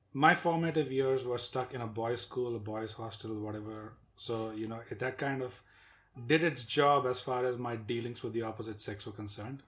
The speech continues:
It kind of fucked it up pretty good. Took me around, like, fifteen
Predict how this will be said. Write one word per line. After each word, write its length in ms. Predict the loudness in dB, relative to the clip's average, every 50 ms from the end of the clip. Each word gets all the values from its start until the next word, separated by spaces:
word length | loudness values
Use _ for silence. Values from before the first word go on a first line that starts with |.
| _ -6
It 180 | -6 -6 -6 -4
kind 220 | -4 -2 -2 -2
of 80 | -4 -6
fucked 360 | -6 -4 -4 -4 -4 -4 -6
it 100 | -6 -6
up 160 | -6 -8 -10 -14 _ _
pretty 320 | -6 -6 -4 -4 -4 -6
good. 360 | -8 -10 -10 -10 -10 -10 -12 -16 _ _ _ _ -20 _ -20 -12 -6 -6
Took 140 | -4 -2 0
me 160 | 2 2 4
around, 640 | 2 2 2 2 2 2 2 0 -2 -4 -4 -4 -4
like, 180 | -4 -4 -6 -8
fifteen 920 | -12 -12 -8 -4 -4 -2 -2 -2 -4 -6 -6 -6 -6 -6 -8 -10 -12